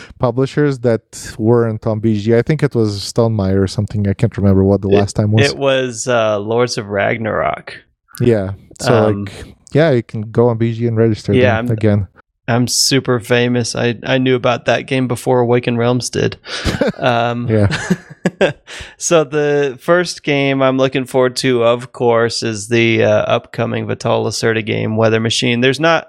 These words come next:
Speaker 2: as you said, there's not a whole lot of information available about it yet, but I do know a little. Um, it's
Speaker 1: About
Speaker 2: kind
Speaker 1: the
Speaker 2: of
Speaker 1: Weather Machine? Do you have a
Speaker 2: Oh, my
Speaker 1: castle?
Speaker 2: How d-, how did you know about that?
Speaker 1: Weird.
Speaker 2: Uh,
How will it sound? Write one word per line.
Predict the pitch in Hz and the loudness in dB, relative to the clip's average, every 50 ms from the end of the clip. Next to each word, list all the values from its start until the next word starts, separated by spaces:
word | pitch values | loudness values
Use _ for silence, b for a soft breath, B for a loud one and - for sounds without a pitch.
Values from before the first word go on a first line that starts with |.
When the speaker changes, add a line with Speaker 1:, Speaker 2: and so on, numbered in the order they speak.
| _ - | _ -8
Speaker 2:
as | 87 127 143 135 131 | -4 -4 -4 -4 -4
you | 139 135 | -6 -6
said, | - - 151 139 127 | -2 0 0 0 0
there's | 127 131 131 | 0 -2 -2
not | 147 135 | 0 0
a | 139 | 0
whole | 135 143 | 0 2
lot | 143 139 135 135 | 2 2 0 0
of | 127 135 | -2 -4
information | 135 131 131 127 120 123 120 - - 117 113 107 107 B B B B B B B B - | -6 -8 -6 -4 -4 -4 -4 -4 -6 -8 -8 -8 -10 B B B B B B B B -6
available | - 117 123 131 127 127 123 107 123 120 120 117 - | 0 2 4 4 4 2 0 -2 -2 -4 -4 -4 -6
about | 135 113 - - 131 123 127 123 123 | -8 -8 -4 -2 0 2 2 2 0
it | 120 | 0
yet, | 120 120 117 - | -2 -2 -2 -2
but | - 120 | -4 -4
I | 120 113 | -4 -4
do | 104 - - 165 170 | -6 -6 -6 -4 -2
know | 175 165 160 147 135 | 2 2 4 4 4
a | 120 110 107 107 110 | 2 2 2 2 2
little. | 110 98 90 90 92 - B B B B B B B B - | 2 0 -2 -4 -8 -14 B B B B B B B B -6
Um, | - - 123 117 117 113 113 110 110 113 - _ _ _ _ _ - | -4 -2 0 0 0 -2 -4 -6 -8 -10 -12 _ _ _ _ _ 0
it's | 143 139 135 127 - - - - - - - - - - _ _ _ _ - - | 2 2 2 2 0 -2 -2 0 0 0 0 -2 -4 -6 _ _ _ _ -4 -2
Speaker 1:
About | 151 156 | -2 0
Speaker 2:
kind | 135 131 131 151 170 175 | 2 2 0 2 2 2
Speaker 1:
the | 165 147 | 0 2
Speaker 2:
of | 131 | 2
Speaker 1:
Weather | 156 160 165 185 196 | 2 2 2 2 0
Machine? | 190 208 208 - - - 214 226 262 247 180 | 2 0 0 0 0 -2 -2 -2 -2 -4 -6
Do | - - - _ - - - | -6 -10 -18 _ -8 -2 2
you | 135 135 | 2 4
have | 143 139 | 4 2
a | 135 | 0
Speaker 2:
Oh, | 147 | 0
my | 143 | 0
Speaker 1:
castle? | 147 117 135 143 - 180 180 185 185 - _ _ - | 0 0 0 2 4 4 4 4 4 0 _ _ -10
Speaker 2:
How | 123 123 131 131 135 | -6 -2 -2 -2 -2
d-, | 120 - - | -2 -6 -4
how | 127 123 | -2 -2
did | 117 117 117 - | -2 -2 -4 -4
you | 117 | -4
know | 110 110 107 | -2 -2 -2
about | 101 - 107 110 - | 0 0 -2 -2 -2
that? | - - - - _ B B B B B B B B - | -2 -4 -4 -6 _ B B B B B B B B 0
Speaker 1:
Weird. | 143 123 113 107 101 | 2 4 4 4 4
Speaker 2:
Uh, | 147 139 139 139 135 135 135 135 131 131 127 127 | 4 4 2 2 2 2 2 0 0 -2 -4 -6